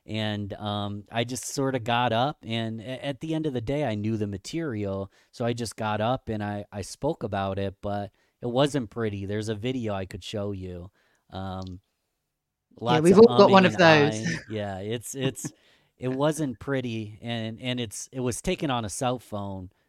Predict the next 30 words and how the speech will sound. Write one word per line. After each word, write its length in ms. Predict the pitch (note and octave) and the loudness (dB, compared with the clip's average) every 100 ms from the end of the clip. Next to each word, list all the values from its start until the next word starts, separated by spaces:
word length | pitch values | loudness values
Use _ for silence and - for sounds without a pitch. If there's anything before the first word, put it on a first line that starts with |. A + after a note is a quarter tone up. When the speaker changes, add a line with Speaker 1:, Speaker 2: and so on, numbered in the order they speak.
| _ | _
Speaker 1:
at 100 | G#2+ | -8
a 60 | G2+ | -4
bad 300 | A2+ A#2+ A2 | 0 0 0
angle, 560 | A2+ B2 G#2 F#2 F2+ F2 | -2 -4 -6 -8 -8 -10
so 400 | - G#2 G2 F2+ | -8 -6 -6 -6
I 80 | A#2 | -6
don't 160 | B2 | -4
even 240 | A#2+ G#2 G#2 | -4 -6 -4
look 240 | C#3 B2 | -4 -4
good. 240 | A2 G#2 | -6 -6
It's, 180 | G#2+ A2 | -6 -6
it's, 240 | D3 B2 - - - | -6 -8 -10 -14 -10
it's 160 | D3 | -6
a 40 | D3+ | -2
disaster, 680 | C#3 A#2 B2+ B2+ - A#2 | -2 0 0 0 -4 -6
and 120 | G#2+ G2+ | -4 0
I 200 | F#2+ F2 | 0 -2
love 160 | F2+ | -6
it. 160 | F2 D#2+ | -10 -18
Speaker 2:
<laughs> 40 | _ _ _ _ _ - - - G3+ A#3 D4+ E4 C4+ | _ _ _ _ _ -20 -14 -14 -2 0 2 0 0
Yeah, 240 | F3 F3 F3+ | 4 4 6
as 180 | G3 D#3+ | 4 2
I 40 | |
say, 180 | D#3 E3+ | 2 4
we've 180 | D#3 D#3 | 4 4
all 120 | D#3 | 2
got 160 | C3+ | 2
one 120 | C#3 C3+ | 0 -2
of 100 | C3 | -2
those. 300 | B2 A#2+ | -2 -2